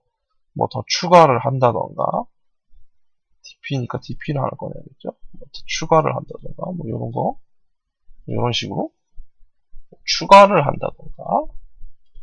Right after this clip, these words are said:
그때서야 뭔가 생각해볼 만한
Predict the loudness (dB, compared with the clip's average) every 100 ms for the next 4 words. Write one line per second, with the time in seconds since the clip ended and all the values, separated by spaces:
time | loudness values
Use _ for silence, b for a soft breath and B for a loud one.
0 | -14 -16 -20 -18 -12 -2 4 4 6 4
1 | 2 -4 -4 -4 0 0 -2 -4 -6 -8
2 | -10 -12 -12 -8 -6 -6